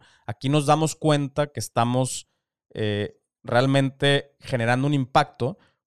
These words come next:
cuando las personas ya están, eh, tomando llamadas a la acción. Eh, ahora, no va a pasar por sí mismo, ¿no? O sea,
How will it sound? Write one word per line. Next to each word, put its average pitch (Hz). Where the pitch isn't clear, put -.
cuando 139
las 135
personas 120
ya 123
están, 117
eh, 110
tomando 117
llamadas 101
a 123
la 143
acción. 226
Eh, 156
ahora, 135
no 147
va 170
a 175
pasar 139
por 127
sí 139
mismo, 143
¿no? 104
O -
sea, 110